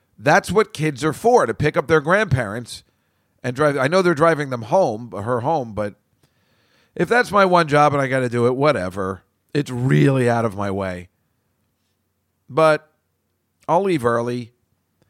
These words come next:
Maybe I'll go to the storage area, right? That'll be fun, right? <laughs> Storage area. Stupid storage area. Meanwhile, I didn't go there. Yesterday, I went to my mom's.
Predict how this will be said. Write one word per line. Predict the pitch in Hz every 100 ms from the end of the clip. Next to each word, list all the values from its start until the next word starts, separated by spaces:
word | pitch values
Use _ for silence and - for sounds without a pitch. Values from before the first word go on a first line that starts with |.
| _ _ _ -
Maybe | 151
I'll | 160
go | 151 156
to |
the | 143
storage | - 156 143 147 147
area, | 165 160 156 160
right? | 139 135 156
That'll | 147
be | 151 147
fun, | - 165 160
right? | 110 117 -
<laughs> |
Storage | - - - - - - - - 95 92 104 92
area. | 92 98 95 98 - - - - - _
Stupid | - - - - 73
storage | - - - 87 87 82
area. | 85 85 85
Meanwhile, | 92 92 95
I | 95
didn't | 101 98
go | 101
there. | 95
Yesterday, | 110 123 120
I | 98
went | 98 90
to |
my | 101 95
mom's. | 92 92 92 90